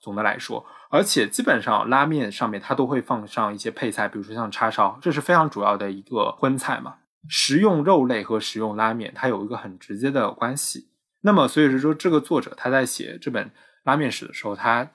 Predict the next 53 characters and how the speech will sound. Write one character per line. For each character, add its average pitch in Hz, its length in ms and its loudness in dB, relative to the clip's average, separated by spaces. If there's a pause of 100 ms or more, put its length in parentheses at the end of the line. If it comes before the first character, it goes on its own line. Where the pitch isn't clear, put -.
(240)
讲 104 180 -4
了 107 80 -8
很 104 180 -10
多 104 160 -8
关 104 240 -2
于 101 60 -10
这 110 100 -6
个 - 320 -8 (160)
日 143 120 0
本 101 160 -2
怎 92 80 -12
么 101 100 -4
样 110 100 -2
从 98 200 -10
一 - 20 -10
个 113 80 -6
不 - 180 -4
食 - 260 -2
肉 160 140 4
的 110 120 0
国 - 180 -12
家 120 260 0
到 117 160 4
一 110 40 -4
个 113 160 -4
食 - 240 -4
肉 127 120 -2
的 - 80 -10
国 - 160 -14
家。 - 160 -16 (460)
那 208 140 6
我 175 40 6
们 101 200 2
刚 135 120 2
才 139 120 2
讲 - 200 -4
的 101 60 -12
这 104 60 -14
种 104 180 -4
传 104 240 -6
统 123 160 -2
观 104 180 0
念， 101 140 -8
它 120 160 -4
基 143 140 -4
本 104 100 -2
上 104 100 -12
是 120 60 -6
在 107 220 -2
明 98 180 -12
治 123 140 -4
之 147 160 2
前 - 240 -6